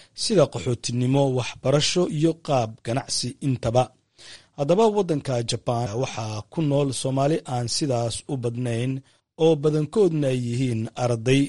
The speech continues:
qaab waxbarasho ku tagay dalkaasi. Sucdi Cabdullaahi Maxamed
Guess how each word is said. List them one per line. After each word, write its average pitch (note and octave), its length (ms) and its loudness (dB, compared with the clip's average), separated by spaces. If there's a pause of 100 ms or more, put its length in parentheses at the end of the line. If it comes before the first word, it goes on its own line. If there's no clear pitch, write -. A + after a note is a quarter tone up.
(120)
qaab C3+ 320 2
waxbarasho A2+ 640 -4
ku C3 120 -8
tagay A2+ 340 -2 (120)
dalkaasi. A2 600 -2 (420)
Sucdi C3+ 420 0
Cabdullaahi B2 600 2
Maxamed G#2+ 460 -2